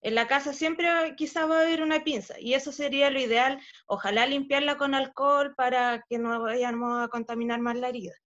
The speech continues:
¿ya? Y luego vamos a aplicar una, un antiséptico por el borde de la herida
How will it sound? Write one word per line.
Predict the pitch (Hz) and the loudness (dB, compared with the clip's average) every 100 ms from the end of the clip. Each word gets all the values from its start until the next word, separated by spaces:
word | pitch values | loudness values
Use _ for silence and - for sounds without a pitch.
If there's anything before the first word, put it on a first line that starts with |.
| _ _ _ | _ _ _
¿ya? | - 226 294 - _ _ _ _ _ _ - | -8 -6 -6 -12 _ _ _ _ _ _ -8
Y | 254 277 320 | -2 0 0
luego | 294 269 277 294 | 2 2 2 2
vamos | 294 285 | 2 2
a | 277 | 0
aplicar | 233 254 277 | -2 -4 -2
una, | 277 269 240 - | 0 -2 -4 -6
un | - 240 240 233 233 - | -2 0 2 2 -2 -2
antiséptico | 233 233 220 - 330 226 - 226 233 | -4 -4 -6 0 0 0 -6 -4 -2
por | 233 226 | 0 0
el | 226 | 0
borde | 214 294 330 349 | 0 0 0 -2
de | 359 | 0
la | 359 | 0
herida | 285 180 - | 0 -6 -10